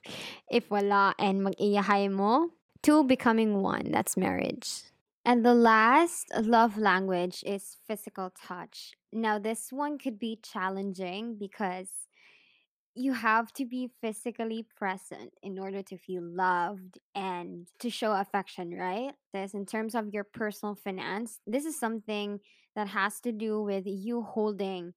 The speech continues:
like, let's say, the cash and something that you could really see. I, I think that these are some people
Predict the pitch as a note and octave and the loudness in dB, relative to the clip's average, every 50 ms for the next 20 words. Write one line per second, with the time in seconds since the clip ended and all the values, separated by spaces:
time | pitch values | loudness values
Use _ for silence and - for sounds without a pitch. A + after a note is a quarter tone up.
0 | _ - - G#3 G#3 - A3+ A3 G#3+ - - G#3+ G3+ F#3+ G3 F#3+ - - - A#3 | _ -8 -8 -6 -4 -2 -2 -2 -2 -2 -4 -4 -4 -2 -4 -8 -8 -4 -2 0
1 | G#3+ G#3 G#3 G3+ G#3 G3+ - - - - - - - A3 G#3 G#3 G#3 G3+ G3+ G3 | 2 2 2 2 0 -4 -10 -14 -16 -16 -14 -10 -8 -6 -6 -6 -6 -6 -8 -6
2 | - B3 A#3+ A#3+ C#4+ D4 C#4 B3+ A3+ G#3 A3 A3+ G3+ B3 G3+ F#3+ F3+ - - G3+ | -6 -6 -4 -4 -2 -2 -2 -2 -2 -2 -4 -6 -4 -4 -6 -6 -8 -10 -10 -8
3 | F#3 A3 A3 G#3+ G#3+ A#3+ A#3+ A#3+ A#3 A#3 A#3 A3+ - _ _ _ - - - - | -4 -2 -2 -2 -2 -2 -2 -2 -2 -4 -4 -6 -10 _ _ _ -16 -14 -14 -14
4 | - - - A3 G#3 G#3+ A#3 D4 F4 F4+ _ _ - F3+ G#3 G#3+ G#3+ - - A3+ | -12 -10 -8 -6 -6 -4 -4 -6 -6 -8 _ _ -6 -6 -4 -4 -4 -4 -4 -6
5 | A#3 - - - - A#3+ A3 A3 A#3+ A3 - A3+ G#3 G3+ G3+ G3+ - G#3+ G#3 G#3 | -6 -6 -8 -8 -6 -6 -4 -4 -6 -6 0 2 2 2 2 0 -4 -8 -8 -6
6 | G#3+ B3 A#3+ - A#3 G#3 G3 - A3 G#3 F#3+ - A3 A3 G3+ | -4 -4 -4 -2 -4 -4 -4 -6 -8 -8 -6 -4 -4 -6 -6